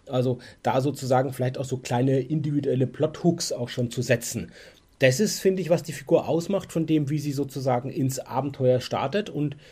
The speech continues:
für mich aber immer ganz wichtig ist dann sozusagen der Charakter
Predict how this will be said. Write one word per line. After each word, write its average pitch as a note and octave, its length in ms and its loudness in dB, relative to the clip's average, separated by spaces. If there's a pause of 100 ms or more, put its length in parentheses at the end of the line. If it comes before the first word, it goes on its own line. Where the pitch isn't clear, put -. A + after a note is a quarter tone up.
für - 180 -2
mich G#3+ 220 0
aber A3 140 2
immer F#3+ 160 2
ganz F3 240 0
wichtig E3+ 260 -6
ist D3 160 -8
dann D3+ 120 2
sozusagen C#3+ 420 -4
der C3+ 140 -2
Charakter D3 600 -2